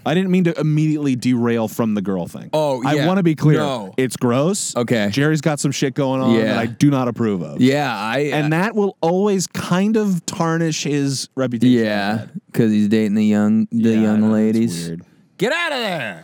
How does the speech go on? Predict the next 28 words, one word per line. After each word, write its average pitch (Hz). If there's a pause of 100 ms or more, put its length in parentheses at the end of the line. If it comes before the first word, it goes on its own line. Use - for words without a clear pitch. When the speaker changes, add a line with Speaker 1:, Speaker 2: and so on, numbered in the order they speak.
(160)
Speaker 2:
Someone 185
needs 135
to 113
spray 127
that 117
man 113
down 107
with 101
a 104
hose. 135
Speaker 1:
He 185
definitely 208
dated 147 (260)
a 156
girl 139
who 147
was 127
in 127
high 117
school 110
when 101
they 92
dated. 78
Speaker 2:
Oh, 131
my. 127
Speaker 1:
And 139
he 185
was 165